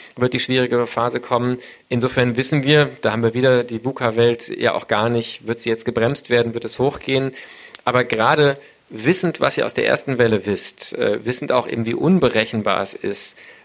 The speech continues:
was kann man eigentlich tun und wie geht ihr damit um am Anfang von so einer Situation, wo eigentlich vom Worst Case bis zu einem, vielleicht kriegen wir es in zwei Wochen abgewendet, irgendwie alles sich als denkbar erscheint? Wie geht ihr damit um? Wie geht ihr in diese Wochen, wo man das Gefühl hat, von der Schließung bis zur,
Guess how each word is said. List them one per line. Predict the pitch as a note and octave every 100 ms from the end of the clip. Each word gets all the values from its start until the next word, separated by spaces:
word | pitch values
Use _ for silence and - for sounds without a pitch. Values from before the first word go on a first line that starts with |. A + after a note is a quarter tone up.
| -
was | G#2 - -
kann | E3
man | D#3
eigentlich | - C3 C#3 - - - _
tun | - D3 E3+ G#3+
und | G3 D3+
wie | D#3+
geht | D#3+
ihr | D3
damit | D#3+ D3+
um | C#3 C#3+ D3 D3+
am | A#2+ B2+
Anfang | - A2+ G3 G3+ F3 D#3+
von | D#3+
so |
einer | D3 C#3+
Situation, | D3 C#3 - C#3 C#3 C#3 B2
wo | C3
eigentlich | - C3 C#3+ -
vom | B2+ A#2
Worst | A#2 D#3 - -
Case | D3 D3 C#3+
bis | - C#3
zu | - C#3
einem, | G#2+ B2+ C3+ C3
vielleicht | - B2 B2
kriegen | - C#3
wir | B2+
es |
in | -
zwei | - B2+
Wochen | B2+ B2+
abgewendet, | - - C3 B2+ B2
irgendwie | C#3 B2+ -
alles | B2 E3+
sich | - D3 -
als | -
denkbar | C3 - -
erscheint? | - G#2 - G#2+ A#2 B2 - - - -
Wie | - - B2 C3+
geht | - E3 F3
ihr | C#3
damit | C#3 C#3 -
um? | D3 C3
Wie | A2
geht | C3+ C#3
ihr |
in | C3
diese | B2+ C3+ A#2
Wochen, | C3+ - C#3+
wo | C3
man | B2+
das | B2
Gefühl | B2 - C3
hat, | B2
von | -
der | B2 A#2+
Schließung | - C3+ - C3
bis | B2+ B2+
zur, | - B2 B2